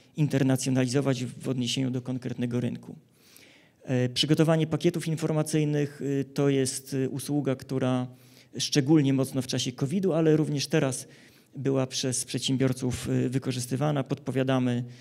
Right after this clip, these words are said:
jakie są aktualne obostrzenia, podpowiadamy, jakie są potrzebne certyfikacje, żeby wejść na dany rynek. Mm, organizacja spotkań B two B. E, pomagamy przedsiębiorcom znaleźć kontrahentów, organizujemy misje biznesowe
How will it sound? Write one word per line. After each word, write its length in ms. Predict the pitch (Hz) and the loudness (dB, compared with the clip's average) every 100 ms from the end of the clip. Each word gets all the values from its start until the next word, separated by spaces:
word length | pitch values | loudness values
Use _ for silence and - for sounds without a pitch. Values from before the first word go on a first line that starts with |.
| - - | -20 -8
jakie 340 | 147 135 131 123 | 0 2 2 -2
są 380 | 127 120 120 - | 0 0 0 -2
aktualne 500 | 131 131 120 123 123 | -6 -2 0 0 -2
obostrzenia, 500 | 127 - - 160 139 | -4 -4 -4 -2 -4
podpowiadamy, 760 | 131 - 131 127 127 123 123 123 - - | -6 -6 -4 0 0 0 -2 -6 -14 -2
jakie 260 | 131 127 | -2 0
są 140 | 131 139 | -2 -2
potrzebne 420 | 135 127 139 139 | -2 0 2 2
certyfikacje, 840 | 135 151 151 151 - 175 156 156 147 | 4 4 4 0 2 0 2 0 2
żeby 260 | 139 127 | 0 -2
wejść 260 | 127 139 139 | -2 0 0
na 140 | 143 | -2
dany 260 | 135 139 131 | 0 -2 -2
rynek. 440 | 131 131 123 - - _ _ _ _ _ _ _ _ _ _ _ - - - _ - - | -2 -4 -6 -14 -20 _ _ _ _ _ _ _ _ _ _ _ -20 -20 -20 _ -14 -2
Mm, 320 | 131 131 131 - | 0 2 0 0
organizacja 580 | 147 147 143 143 151 | 0 2 2 2 2
spotkań 460 | 135 - 151 - 139 | 0 -2 -2 -2 -2
B 80 | 131 | -2
two 160 | 139 | -4
B. 120 | 131 151 | -2 -2
E, 920 | 151 156 - - _ - 131 131 127 - - | -2 -6 -14 -20 _ -8 -2 -2 -2 -10 -6
pomagamy 440 | 139 143 139 151 | -2 0 2 2
przedsiębiorcom 720 | 143 131 - 135 139 135 131 | 2 -2 -2 0 0 2 0
znaleźć 360 | 123 147 151 131 | 2 4 4 4
kontrahentów, 600 | - 131 135 131 139 135 | 2 -2 -2 -2 -4 -2
organizujemy 600 | 143 139 139 139 143 143 | -2 0 0 0 2 2
misje 420 | 143 165 160 139 131 | 2 2 0 0 -2
biznesowe 680 | 127 123 123 135 123 120 | -2 -4 -2 -2 -2 -4